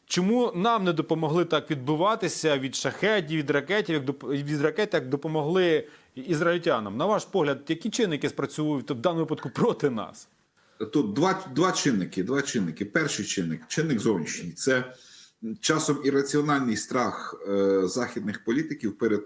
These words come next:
Speaker 2: е, прямою конфронта-, конфронтацією з Росією. От, вони бояться, вони бояться ескалації, вони бояться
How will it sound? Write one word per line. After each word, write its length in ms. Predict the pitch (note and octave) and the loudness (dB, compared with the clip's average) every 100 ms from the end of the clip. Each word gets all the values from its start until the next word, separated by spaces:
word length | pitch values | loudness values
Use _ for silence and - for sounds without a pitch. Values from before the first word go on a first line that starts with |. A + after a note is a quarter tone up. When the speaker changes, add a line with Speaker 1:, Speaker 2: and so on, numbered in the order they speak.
| - | -4
Speaker 2:
е, 160 | F#2 | -4
прямою 440 | F#2+ A2+ A#2+ C#3+ C3 | -2 0 0 0 0
конфронта-, 500 | G#2+ - G#2+ B2+ F#2+ | -4 -6 -6 -4 -6
конфронтацією 760 | - G#2 A2+ A#2 B2 - A2 | -8 -10 -6 -2 -2 0 -2
з 40 | G#2 | 0
Росією. 460 | G2 - F2+ - - _ _ _ _ _ _ _ _ _ _ _ _ _ - | -2 -4 -6 -10 -16 _ _ _ _ _ _ _ _ _ _ _ _ _ -10
От, 240 | F2+ E2 G2+ | -8 -4 0
вони 220 | C3 F3 | 4 4
бояться, 520 | C#3 A2+ F2 - - - - | 4 2 0 -2 -12 -12 -6
вони 180 | A2 B2+ | -4 0
бояться 480 | B2 C3 A2 - | 2 2 0 -2
ескалації, 640 | F2+ - A2 C3+ D#3+ - B2 | -4 -4 -4 -4 -2 -2 0
вони 180 | A2+ G#2 | 0 0
бояться 540 | G#2+ A2 G#2 - G2+ | 0 2 0 -2 -4